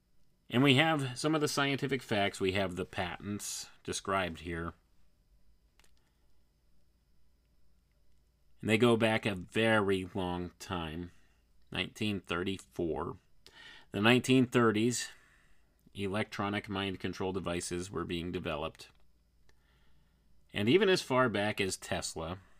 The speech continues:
prior to those days in the nineteen thirties, these were known commodities. It was known electromagnetic frequencies can affect human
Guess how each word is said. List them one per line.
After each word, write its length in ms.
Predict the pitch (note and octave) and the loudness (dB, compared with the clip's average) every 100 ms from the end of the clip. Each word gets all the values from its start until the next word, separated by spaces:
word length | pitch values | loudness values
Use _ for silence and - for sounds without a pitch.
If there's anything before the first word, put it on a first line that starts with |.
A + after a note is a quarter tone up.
| _ _ _ - | _ _ _ -6
prior 400 | F#2 D#2+ D#2+ D2+ | -4 -4 -6 -8
to 140 | D#2 | -6
those 320 | E2 F2 D#2+ | -4 -4 -4
days 340 | D#2+ F2 E2+ D#2+ | -4 -4 -4 -6
in 80 | |
the 80 | D#2+ | -8
nineteen 480 | E2 F2 - F2+ D#2 | -8 -8 -8 -8 -6
thirties, 480 | F#2 F2 F2 G#2 - _ _ - - _ _ _ - _ _ _ - - - - - - | -4 -4 -4 -8 -12 _ _ -20 -20 _ _ _ -20 _ _ _ -20 -20 -20 -20 -20 -6
these 220 | A#2 A#2 A2+ | 2 2 4
were 160 | A#2+ | 2
known 640 | A2 G#2 F#2 G2 G#2 A#2+ A#2+ | 2 2 0 0 -2 -4 -6
commodities. 760 | - G#2 D2+ C#2+ D2 D#2 F2 - _ - - _ _ _ - _ _ _ - - | -4 -4 -4 -6 -6 -6 -8 -14 _ -20 -20 _ _ _ -20 _ _ _ -20 -6
It 120 | B2 | 0
was 220 | D3 D3 | 2 4
known 480 | C3+ C3 A2+ B2+ E3+ - _ _ - - _ _ _ - - | 8 8 8 6 4 -2 _ _ -20 -20 _ _ _ -12 -4
electromagnetic 800 | G#2+ A2+ A#2+ A2 A2+ G#2+ G#2 G2+ | -2 0 2 2 2 0 -2 -2
frequencies 580 | - A2 A2 G2+ A#2+ A2+ | 0 0 0 0 0 0
can 160 | A#2 | -2
affect 380 | G#2+ - A2+ - | -2 -2 -4 -2
human 420 | - G#2 G2+ G2+ | -2 -2 0 -4